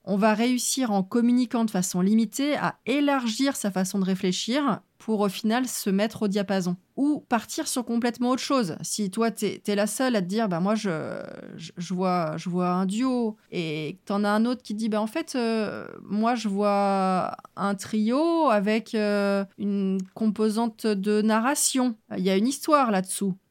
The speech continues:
Et ben en fait, tu vas être obligé, toi, de te, de déstructurer, en fait, ce que tu avais commencé à voir, ce qui est pas évident,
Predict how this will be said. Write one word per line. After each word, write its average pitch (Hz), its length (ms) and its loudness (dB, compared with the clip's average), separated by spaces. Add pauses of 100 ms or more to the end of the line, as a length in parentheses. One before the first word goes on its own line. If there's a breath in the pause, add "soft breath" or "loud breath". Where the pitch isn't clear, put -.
Et 202 40 -2
ben 208 80 2
en 214 60 2
fait, 330 180 0
tu - 160 -6
vas 226 60 2
être 214 200 -2
obligé, 233 340 0
toi, 285 320 0
de 196 180 0
te, 185 720 0
de 196 180 -4
déstructurer, 311 920 -2
en 214 80 2
fait, 196 260 -4
ce - 100 -8
que 220 100 -4
tu 214 300 -4
avais 208 200 2
commencé 247 600 0
à 202 100 4
voir, 208 420 2
ce - 120 -6
qui 190 80 -2
est 180 40 0
pas 392 140 0
évident, 220 380 2